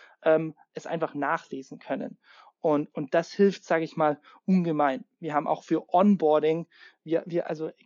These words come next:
GitHub, äh, nee, sorry, GitLab macht da wirklich einen tollen Approach, die ihre komplette Company Governance oder alles ja praktisch irgendwie publiziert haben. Wir haben auch so eine Art, eine Version davon, ähm, so eine Art Engineering Wiki und Sales Wiki,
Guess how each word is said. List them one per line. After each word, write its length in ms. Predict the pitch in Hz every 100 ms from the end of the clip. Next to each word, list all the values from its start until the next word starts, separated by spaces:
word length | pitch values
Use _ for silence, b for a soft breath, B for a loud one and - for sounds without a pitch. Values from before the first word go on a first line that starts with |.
| -
GitHub, 480 | 226 - 170 - -
äh, 140 | 196 160
nee, 100 | 156
sorry, 280 | 170 143 -
GitLab 460 | 208 190 175 180 175
macht 220 | 165 -
da 100 | 156
wirklich 220 | 175 147
einen 160 | 156 143
tollen 460 | - 165 165 165 b b b -
Approach, 480 | 170 - 170 175 -
die 80 |
ihre 120 | 180 160
komplette 800 | - 170 - 180 185 180 175 165 _ _ _ -
Company 500 | - 185 196 175 160
Governance 600 | 143 156 185 175 160 160
oder 180 | 160 151
alles 240 | 160 165
ja 80 | -
praktisch 380 | 151 160 165 -
irgendwie 380 | 180 156 151 147 b b b
publiziert 560 | 180 - 165 - 180 170
haben. 280 | 165 170 - B B
Wir 160 | 165
haben 100 | 175
auch 180 | 175 190
so 100 | -
eine 140 | 165 -
Art, 260 | 170 185
eine 140 | 180 160
Version 360 | 151 - 175
davon, 460 | 175 - 190 202 202 b b -
ähm, 240 | 165 151
so 100 | 143
eine 100 | 151
Art 180 | - 156
Engineering 600 | 202 214 196 196 196 190
Wiki 340 | 175 185 - 175
und 120 | 143
Sales 420 | 139 165 175 175
Wiki, 400 | 202 202 240 240